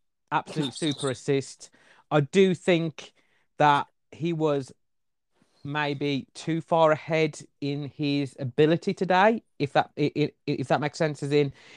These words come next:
Speaker 1: he was, like you said, he was doing some no-look passes, he was doing some cro-, and he was expecting somebody to be there.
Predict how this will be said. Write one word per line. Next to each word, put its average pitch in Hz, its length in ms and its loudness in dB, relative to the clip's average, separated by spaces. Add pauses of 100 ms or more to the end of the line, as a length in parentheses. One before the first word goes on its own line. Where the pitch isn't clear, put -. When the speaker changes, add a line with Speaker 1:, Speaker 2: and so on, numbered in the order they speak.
(140)
Speaker 1:
he 151 120 2
was, 151 200 0
like 151 160 6
you 160 140 -4
said, 147 180 -8
he 139 80 -6
was 131 80 -6
doing 143 280 -6
some 135 420 -4 (320)
no-look 143 400 2
passes, 151 600 0
he 143 100 -6
was 139 100 -6
doing 143 220 -4
some 135 180 -6
cro-, - 180 -4
and 147 100 -2
he 139 80 2
was 135 100 2
expecting 143 420 0
somebody 139 280 -6
to 143 100 -6
be 143 260 0
there. 160 340 0